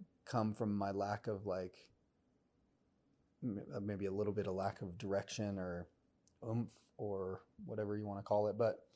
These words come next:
I'm, I'm grateful and glad. Uh, th-, those are kinda my three big things. And,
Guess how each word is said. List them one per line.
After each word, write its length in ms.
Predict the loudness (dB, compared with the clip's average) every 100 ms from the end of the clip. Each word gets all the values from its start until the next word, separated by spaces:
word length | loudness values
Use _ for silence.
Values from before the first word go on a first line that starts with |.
| -20 -20 _
I'm, 240 | 2 2 2 -4 _
I'm 140 | -2 2
grateful 400 | 4 4 4 2
and 100 | 4
glad. 460 | 6 8 8 6 2 -12 -6
Uh, 540 | 0 2 2 -2 -6 -2
th-, 140 | -2 0
those 160 | 0 0
are 60 |
kinda 220 | 0 0
my 220 | 2 2 0
three 280 | 2 2
big 220 | 4 2 0
things. 460 | -2 0 -2 -2
And, 160 | -2